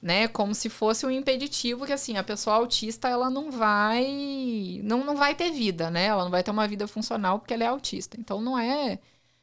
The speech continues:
não é por aí, né? Então, assim, é muita, tem muita coisa pra, pra esclarecer ainda, né?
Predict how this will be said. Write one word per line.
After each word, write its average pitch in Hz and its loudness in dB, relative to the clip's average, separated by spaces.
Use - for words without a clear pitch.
não 202 4
é 226 4
por 254 4
aí, 185 2
né? 165 -2
Então, 170 -2
assim, 170 -4
é 226 0
muita, 320 0
tem 359 -6
muita 294 -4
coisa 262 2
pra, 240 2
pra 233 -2
esclarecer 226 0
ainda, 165 -2
né? 180 -2